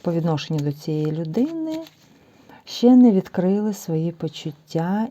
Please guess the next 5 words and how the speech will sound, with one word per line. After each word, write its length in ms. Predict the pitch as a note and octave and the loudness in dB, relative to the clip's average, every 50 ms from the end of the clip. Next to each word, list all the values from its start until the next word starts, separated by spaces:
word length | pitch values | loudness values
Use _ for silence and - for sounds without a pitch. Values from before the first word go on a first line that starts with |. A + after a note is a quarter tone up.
| - - | -6 -4
І, 280 | F3+ F3+ F3+ F3+ F3+ F3+ F3+ - - - - - - - - - - | -4 -2 -2 -2 -2 -4 -6 -10 -14 -20 -20 -20 -20 -18 -18 -10 -4
а, 300 | G#3 G3+ G#3 G#3 G#3+ G#3+ | -2 -2 -2 -2 -2 -2
між 340 | G#3 G#3+ G#3+ G#3+ G3+ G3 F#3+ | -2 -2 -2 -4 -4 -4 -4
вами, 840 | F#3 G#3 A3+ B3 B3+ C4 C4 B3+ B3 B3 B3+ B3+ B3+ B3+ B3+ B3 A#3+ _ _ _ - - - - - - - _ - - - _ _ _ _ _ - _ - - | -2 -2 0 2 2 4 4 6 6 6 6 6 4 4 2 0 -2 _ _ _ -20 -20 -20 -20 -20 -20 -20 _ -20 -20 -20 _ _ _ _ _ -20 _ -10 -6
м, 180 | F#3+ F#3 F#3 | -4 -4 -4